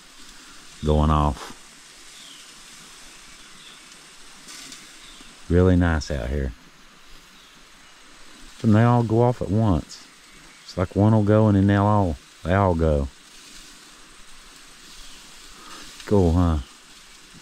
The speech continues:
There's something as silly as lightning bugs. And Bridget was mentioning that, uh, when she came in, we went to Tennessee,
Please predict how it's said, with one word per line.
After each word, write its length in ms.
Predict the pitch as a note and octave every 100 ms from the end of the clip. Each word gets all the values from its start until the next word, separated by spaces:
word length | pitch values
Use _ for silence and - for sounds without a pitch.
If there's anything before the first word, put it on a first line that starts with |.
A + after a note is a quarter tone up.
| - - - - - - -
There's 140 | F#2+ F#2
something 280 | G2+ F2+ F#2+
as 80 |
silly 320 | - F#2+ G2 G#2
as 120 | F#2
lightning 440 | F2+ E2 D#2+ D#2+
bugs. 440 | D2+ D#2 D2+ - - - - - - - - - - - - - -
And 160 | F2+
Bridget 420 | E2 F#2 E2+ E2 -
was 180 | E2
mentioning 520 | D#2+ E2+ E2 F2+ D#2+ D2+ - - -
that, 360 | D2+ D2 -
uh, 180 | D#2+ D#2
when 220 | C#2 E2
she 160 | D#2 F2
came 240 | - E2+
in, 260 | D#2+ D#2+ D2+ - - - - - -
we 80 | F2
went 160 | E2 C#2
to 40 |
Tennessee, 600 | - F2+ D#2+ - E2+ E2+